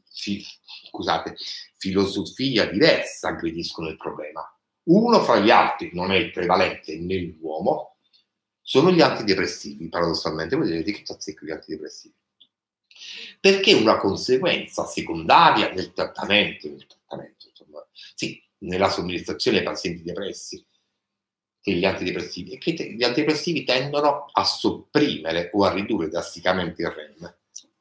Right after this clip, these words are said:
Comprendete la logica? Se la narcolessia è un'incursione violenta di rem nella media, qualcosa che ti abbassa la probabilità e la pressione verso il rem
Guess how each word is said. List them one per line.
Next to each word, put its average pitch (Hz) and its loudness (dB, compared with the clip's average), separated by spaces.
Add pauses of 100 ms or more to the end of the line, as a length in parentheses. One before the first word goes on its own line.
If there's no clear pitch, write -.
(120)
Comprendete 87 -2
la 131 8
logica? 90 2
Se - -6
la 90 2
narcolessia 92 0
è - -2
un'incursione 80 -2
violenta 87 -4
di 92 -8
rem 90 -8
nella 180 4
media, 127 -4 (260)
qualcosa - 4
che 87 -4
ti - -4
abbassa 90 4
la 82 2
probabilità 82 0
e 78 -2
la 78 -4
pressione - -4
verso - -6
il 76 -6
rem 87 -6